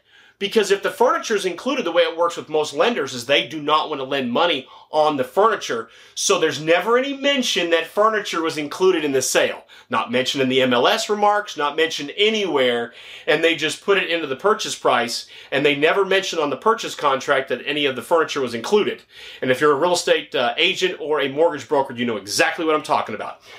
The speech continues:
So it may have nothing to do with the house being more desirable and selling for more because the, the staging occurred, but it, because they included the furniture. 'Cause you can't do this like you can, like a scientist can do in a, in a laboratory.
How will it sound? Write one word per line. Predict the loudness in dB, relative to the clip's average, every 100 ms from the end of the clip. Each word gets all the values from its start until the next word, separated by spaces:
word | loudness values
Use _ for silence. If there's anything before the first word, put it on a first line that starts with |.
| -10
So | 0 0 0 -6 _ _ _ _ _ _ _ -2
it | 2
may | 4 4
have | 2 2
nothing | 0 0 -2
to | -2
do | 2 2 2
with | 0 0
the | -2
house | 0 0 0 -2 -6 -12 -20 _
being | -6 -4 0
more | 2 2
desirable | 0 2 2 4 2 0 -4
and | -4
selling | 0 2 0 -2
for | -4
more | 2 4 4
because | 0 -4 -4 -2
the, | -2 -4 -10 -18 -6
the |
staging | -2 2 2 2 -2
occurred, | -2 0 0 0
but | -2
it, | -2
because | -8 -4 0
they | 2 0
included | 0 -4 -4
the |
furniture. | 0 2 2 0 -6 -10 _ -20 -4
'Cause | -2 -2 -6
you | -6
can't | -4 0 0 0 -10 -20 -20 -16 0
do | 2 4
this | 2 2
like | -2 -2
you | -6
can, | 0 0 0
like | -6
a | -6
scientist | -2 0 0 -2 -4 -6
can | -6
do | -4 -2
in | -2
a, |
in | -2
a | 0
laboratory. | 2 2 0 -4 -8 -8